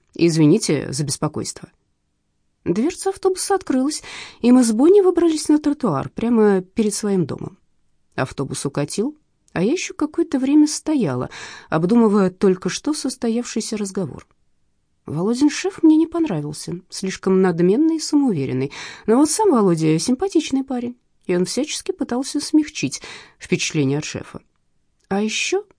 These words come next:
мне показалось, что он не случайно проговорился, не случайно назвал те две фамилии. Какие же? Ах да, Гаспарян и Савельев.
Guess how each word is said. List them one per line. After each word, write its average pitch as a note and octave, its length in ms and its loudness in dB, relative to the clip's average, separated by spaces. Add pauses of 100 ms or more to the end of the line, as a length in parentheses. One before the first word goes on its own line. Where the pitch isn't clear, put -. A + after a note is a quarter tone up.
(480)
мне A#3+ 400 4
показалось, A#3 760 -6
что - 260 -6
он G3 180 2
не A3+ 100 2
случайно C3+ 580 -4 (440)
проговорился, E3+ 720 -2 (460)
не G3+ 200 4
случайно G#3+ 460 0
назвал D#3+ 340 -4
те D#3+ 240 -4
две D3+ 200 -4
фамилии. C#3+ 500 -6 (120)
Какие G#3 300 -4
же? C3 220 -12 (460)
Ах F#3 220 -4
да, F#3 400 -4
Гаспарян G3 600 -2
и F3 200 0
Савельев. - 640 -8